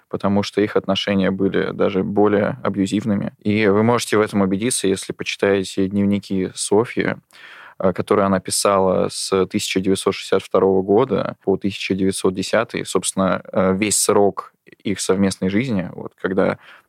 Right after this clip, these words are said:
в тысяча девятьсот шестьдесят втором году она, э, вышла замуж за Льва Николаевича, она начала писать дневник с таким настроением, что вот сейчас у неё начнётся новая жизнь, после которой она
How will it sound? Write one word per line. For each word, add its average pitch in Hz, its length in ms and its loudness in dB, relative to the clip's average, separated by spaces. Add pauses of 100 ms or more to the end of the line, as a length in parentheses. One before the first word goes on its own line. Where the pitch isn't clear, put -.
в - 80 -20
тысяча - 380 -6 (100)
девятьсот 101 340 0
шестьдесят - 300 -2
втором 95 300 0
году 95 340 2 (100)
она, 104 440 2 (260)
э, - 80 0
вышла 98 360 2
замуж 98 300 0
за 101 80 2
Льва 98 160 2
Николаевича, 110 500 0
она 101 140 2
начала 95 300 0
писать 95 280 0
дневник 117 420 0
с - 440 2
таким 104 680 0 (340)
настроением, 113 600 0
что - 180 -2
вот 95 120 2
сейчас - 340 -4
у 101 40 -4
неё 107 180 0
начнётся 101 500 -4
новая 95 380 2
жизнь, 175 340 -2 (100)
после 110 260 0
которой 143 420 2
она 110 400 0